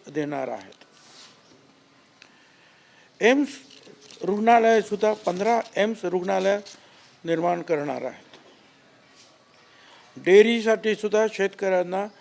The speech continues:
मदतीसाठी योजना आणतायत. नॅनो डीएपीचा वापर वाढवतायत. महिलांना संरक्षण,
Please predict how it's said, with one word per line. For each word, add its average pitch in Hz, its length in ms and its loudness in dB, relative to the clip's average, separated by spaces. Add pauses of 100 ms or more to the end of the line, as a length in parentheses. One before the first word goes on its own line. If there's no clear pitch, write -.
(400)
मदतीसाठी 160 760 -8
योजना 156 420 -4
आणतायत. 123 380 -8 (4000)
नॅनो 202 280 2 (1040)
डीएपीचा 190 420 2
वापर 190 380 4 (640)
वाढवतायत. 160 600 2 (2000)
महिलांना 190 480 4
संरक्षण, 185 560 -2